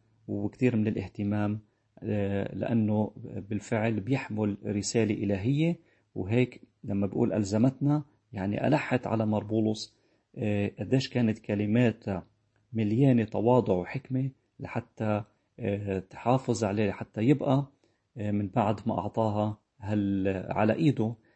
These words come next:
المعمودية واتعمدوا كل أهل بيته. بالآية ستاش:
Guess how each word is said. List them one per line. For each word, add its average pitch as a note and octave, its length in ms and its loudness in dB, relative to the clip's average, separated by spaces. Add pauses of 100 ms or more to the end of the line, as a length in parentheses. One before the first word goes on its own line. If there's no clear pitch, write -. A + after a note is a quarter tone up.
(200)
المعمودية G#2 920 0 (320)
واتعمدوا G#2 540 -2
كل G2+ 340 -4
أهل G2+ 420 -4 (140)
بيته. G#2 380 -4 (640)
بالآية F3 320 2
ستاش: - 720 -2